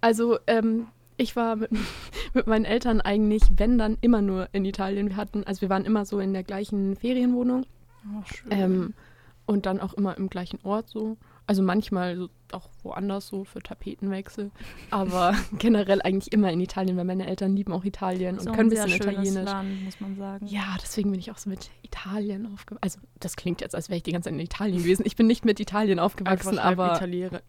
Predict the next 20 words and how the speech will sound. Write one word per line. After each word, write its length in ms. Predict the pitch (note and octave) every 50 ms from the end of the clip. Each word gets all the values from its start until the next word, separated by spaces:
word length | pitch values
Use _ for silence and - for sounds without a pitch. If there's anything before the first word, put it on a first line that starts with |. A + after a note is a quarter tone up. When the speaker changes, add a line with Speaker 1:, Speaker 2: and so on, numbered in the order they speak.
| _ _
Speaker 3:
Italienerin 460 | - F#3 - - C#4+ C4 A#3 B3+ A3+
Speaker 1:
<laughs> 180 | A#3 C4+ A#3 G3+
Nee, 60 | E3+
Speaker 3:
geworden. 300 | E3+ E3 - - - A3+ - C4+
Speaker 1:
nein. 160 | - G3+ - - - - F#4+ A4+ A4 C#4
Oh 60 | - G3+
mein 160 | G3+ G3 F#3+
Gott, 120 | F#3 F#3+
ich 60 | G3+
kann 160 | - G3 F3+ F3+
nicht 140 | F3+ E3
mehr 80 | E3+ E3
Italienisch. 320 | - - F3+ F3 F#3 F#3 - - - - -
Aber 160 | G3+ G3 G3
so 60 | F3+
Speaker 2:
Ich 60 | G3
Speaker 1:
wenn 80 | G3+ B3
Speaker 2:
schon. 80 | D4 C#4
Speaker 1:
dann 260 | C4 B3+ A#3 C4+ C4 - - - - - -
Speaker 2:
Duolingo. 760 | G3+ F#3+ G3 G3 G#3 C4 C#4+ C#4 A3 F3+ F#3 F#3+ F#3+ G3+ G3